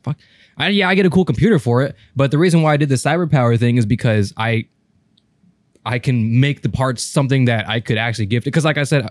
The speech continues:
or I've, have I said in the podcast, I'm now going to sell the Cyberpower P C that I bought for the thirty eighty, yoink my twenty eighty, give that to my brother, yoink his twenty sixty, put that into the Cyberpower P C, give it to my cousin.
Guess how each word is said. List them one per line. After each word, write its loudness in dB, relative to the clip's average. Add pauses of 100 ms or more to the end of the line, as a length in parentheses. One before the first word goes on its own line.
or 2
I've, -2
have 0
I 0
said 0
in 2
the 2
podcast, -4 (260)
I'm 0
now 0
going 2
to 2
sell 0 (540)
the -2
Cyberpower 0
P 2
C 0 (280)
that 0
I -2
bought -4
for 2
the 4
thirty 2
eighty, 0 (220)
yoink 0
my 0
twenty 2
eighty, 0
give 0
that -2
to 0
my 2
brother, 0
yoink 0
his 0
twenty 0
sixty, -2
put -2
that -2
into -2
the -2
Cyberpower -2
P -2
C, -2
give -2
it -8
to -2
my -2
cousin. -6